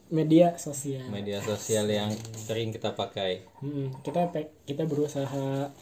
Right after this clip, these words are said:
Speaker 1: eh, apa ya, ngobrol aja sih, ngobrol-ngobrol santai aja tentang media sosial yang pernah kita pakai dan
Speaker 2: Ya, benar. Yang sampai s-, dan sampai saat ini mungkin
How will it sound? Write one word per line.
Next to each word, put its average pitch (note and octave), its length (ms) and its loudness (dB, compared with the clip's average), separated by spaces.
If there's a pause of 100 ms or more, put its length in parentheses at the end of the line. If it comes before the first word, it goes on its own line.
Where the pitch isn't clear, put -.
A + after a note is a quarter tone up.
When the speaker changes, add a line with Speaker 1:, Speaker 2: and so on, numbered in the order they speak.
(200)
Speaker 1:
eh, B2+ 420 -6
apa C3+ 220 -6
ya, B2+ 100 -2 (180)
ngobrol C#3+ 380 0
aja C#3 180 2
sih, D#3+ 220 -2 (140)
ngobrol-ngobrol B2+ 840 -2 (520)
santai C#3 480 2
aja D3+ 200 4
tentang B2+ 400 -4 (240)
media C#3 260 4
sosial C#3+ 240 0
yang C#3+ 120 0
pernah C3+ 180 -4
kita C3+ 240 -4
pakai C3 340 -4
dan C3 200 0
Speaker 2:
Ya, G#2+ 100 -6
benar. G2+ 320 -6 (240)
Yang A2+ 240 0
sampai A#2+ 240 2
s-, - 240 -4 (300)
dan A2+ 180 0
sampai A2 280 -2
saat G#2+ 240 0
ini A2+ 420 -2
mungkin A#2+ 500 -2